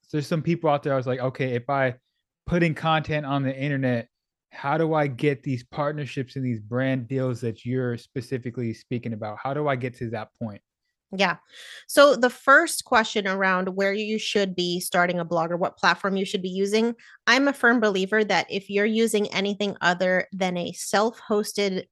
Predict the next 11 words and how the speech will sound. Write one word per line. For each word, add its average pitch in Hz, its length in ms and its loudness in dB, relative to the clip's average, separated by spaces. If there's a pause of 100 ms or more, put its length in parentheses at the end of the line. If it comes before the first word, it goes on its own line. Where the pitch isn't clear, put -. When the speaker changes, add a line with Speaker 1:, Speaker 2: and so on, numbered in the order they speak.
(300)
Speaker 2:
blog 175 600 0 (360)
that 180 200 -2
uses 208 340 -2
the 185 140 -2
WordPress 185 580 -2
framework, 220 640 0 (380)
that 208 140 2
you're 196 160 0
doing 190 300 0
it - 120 -6
wrong. 165 400 -4